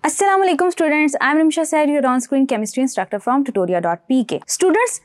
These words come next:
स्टार्ट करते हैं, आगे चलते हैं, डिस्कस करते हैं हमारे चैप्टर के सेकंड पोर्शन को, that is solids। तो स्टूडेंट्स, बिल्कुल वैसे ही हम उन्हीं पैटर्न्स पे इसको डिस्कस करेंगे जैसे हमने लिक्विड्स को डिस्कस किया था।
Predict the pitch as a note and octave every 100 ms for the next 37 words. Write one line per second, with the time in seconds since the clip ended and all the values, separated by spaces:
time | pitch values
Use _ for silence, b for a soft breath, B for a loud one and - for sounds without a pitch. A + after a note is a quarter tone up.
0 | _ - E4 D#4 G4+ - - F4 F4 D#4+
1 | A#3+ D4+ C#4+ C4 B3 D4+ D4+ A3+ - -
2 | - B3 - B3 B3+ B3 G#3+ G3+ A3+ C#4
3 | _ - G#3+ - D#4 C#4 A#3+ C#4+ C#4+ F#4
4 | A#3+ F#3+ - G#3 C4+ A#3 F3+ E3+ C4 C4+
5 | F#4 F#4+ C#4+ - B B - D4+ E4+ F#4
6 | C4 C#4 F4+ C4 G#3+ D#4 E4 F#4 F4 D#4+
7 | C4 D4+ F#4 C#4+ A3 C#4 C#4+ D4+ C#4 C#4+
8 | A#3 - A#3+ - A#3 B3 B3+ G#3 - A#3+
9 | B3 A#3 G3 A3 C4+ D#4 B3+ - G#3 -
10 | G#3 G#3 B3+